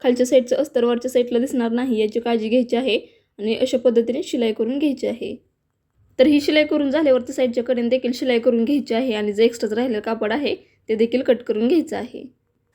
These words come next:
तर बघू शकता अशा पद्धतीने थोडं थोडंसं पकडून शिलाई केलेली आहे आणि शिलाई करून झाल्यावरती जे एक्स्ट्रा राहिलेलं कापड आहे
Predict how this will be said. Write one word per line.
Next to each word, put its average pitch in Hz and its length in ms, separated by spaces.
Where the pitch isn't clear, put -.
तर 262 120
बघू 285 220
शकता 294 280
अशा 302 160
पद्धतीने 269 360
थोडं 247 260
थोडंसं 254 260
पकडून 262 320
शिलाई 240 260
केलेली 240 340
आहे 262 180
आणि 214 140
शिलाई 233 260
करून 226 240
झाल्यावरती 240 480
जे 202 100
एक्स्ट्रा 226 300
राहिलेलं 233 280
कापड 240 320
आहे 311 200